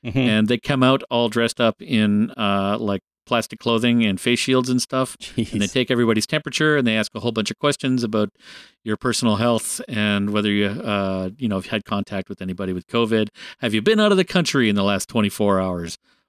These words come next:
Speaker 2: or twelve hours or whatever? No. Uh, so, and then they take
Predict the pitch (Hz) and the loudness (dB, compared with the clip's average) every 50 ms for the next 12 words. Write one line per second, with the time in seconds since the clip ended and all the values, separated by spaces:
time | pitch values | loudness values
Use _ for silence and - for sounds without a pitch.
0 | _ - 95 - - - 110 101 98 98 95 95 92 92 90 87 92 95 92 95 | _ -12 -12 -8 -2 -2 0 0 2 2 2 2 2 0 -2 -2 -2 -2 -2 -2
1 | 90 92 87 85 82 92 107 113 113 113 110 110 107 - _ _ - - - - | -2 -2 -4 -4 -4 -2 0 2 2 2 2 2 0 -2 _ _ -20 -20 -20 -20
2 | _ _ _ _ _ 101 95 92 92 92 95 101 101 - 147 127 110 107 104 104 | _ _ _ _ _ -12 -10 -8 -6 -6 -6 -6 -4 -2 0 2 2 4 4 4
3 | 101 101 98 - - 104 - - 117 110 | 4 2 0 0 -4 -6 -4 -2 -4 -4